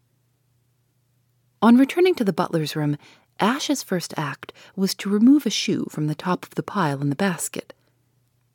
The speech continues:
He was about to leave the room with it when the sound of footsteps in the passage outside halted him. "I do not in the least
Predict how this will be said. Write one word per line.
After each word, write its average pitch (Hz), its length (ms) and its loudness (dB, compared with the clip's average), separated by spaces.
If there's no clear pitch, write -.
He 254 100 0
was 247 100 2
about 311 220 0
to 349 80 0
leave 226 220 0
the 175 80 0
room 185 220 2
with 165 140 -2
it - 160 -8
when 208 140 6
the 220 60 4
sound 262 300 4
of 202 60 -4
footsteps - 680 -10
in 170 100 -2
the 160 80 -2
passage 170 480 -8
outside - 540 -6
halted 220 340 -4
him. - 240 -8
"I 233 140 4
do 311 220 4
not 320 180 2
in 190 80 0
the 175 100 2
least 214 460 -2